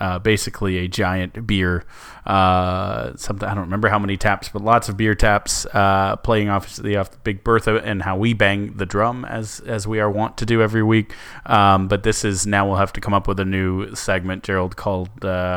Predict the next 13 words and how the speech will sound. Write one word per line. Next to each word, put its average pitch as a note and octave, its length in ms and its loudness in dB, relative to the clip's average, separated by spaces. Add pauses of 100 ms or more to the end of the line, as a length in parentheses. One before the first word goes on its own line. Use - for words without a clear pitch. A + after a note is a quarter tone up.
(400)
I F#2 60 -4
don't F2 160 -6
know, F2 140 -8
Slap G2 400 -2
the F2+ 100 -2
Tap, G#2 400 4
or F#2 160 0
we'll, G#2+ 220 6
we'll, A#2 180 6
we'll C3+ 160 8
figure A#2 320 4
it G2 80 4
out. F#2 220 2